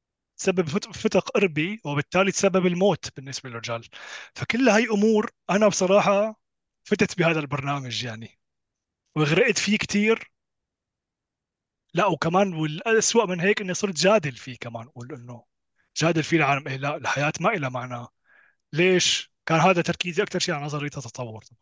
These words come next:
وفي كمان شغلات لها علاقة بالكوارث البيئية وغيرها وغيرها يعني. بس كان تركيزي أكتر شيء على نظرية التطور، على الأخطاء اللي موجودة فيه. وبصراحة ما في حدا ناقشته <laughs> بهالقصة،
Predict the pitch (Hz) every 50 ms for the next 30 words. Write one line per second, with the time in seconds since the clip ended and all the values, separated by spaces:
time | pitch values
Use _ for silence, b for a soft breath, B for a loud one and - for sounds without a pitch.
0 | _ _ _ _ _ _ _ _ _ _ _ _ _ B B B B B B _
1 | _ - 156 151 147 151 - - 254 233 - 202 196 196 196 185 165 156 156 151
2 | 151 - - 165 160 170 165 - 214 196 196 202 160 156 139 156 165 170 - 151
3 | 143 - - 143 143 143 151 147 - 151 131 120 127 143 - - 151 151 143 127
4 | 120 135 139 135 131 123 113 117 123 123 117 113 110 107 104 104 104 - _ _
5 | _ _ _ _ _ _ _ _ _ _ _ B B B - 196 - - 247 226
6 | - 214 - - 220 180 226 208 - 214 190 - 220 190 156 156 160 156 156 151
7 | 156 147 160 170 175 - - - 180 190 202 202 - 156 175 156 - - - 180
8 | 185 196 175 156 156 147 151 143 156 175 175 165 143 - - 151 143 143 - _
9 | _ _ _ _ - B B B B B B B B B _ - - - - 190
10 | 196 233 - 233 247 240 - 247 - - 220 214 240 214 196 190 - - 233 220
11 | - - - 208 190 196 139 117 - - 180 165 170 190 - 220 190 - - -
12 | 160 156 165 180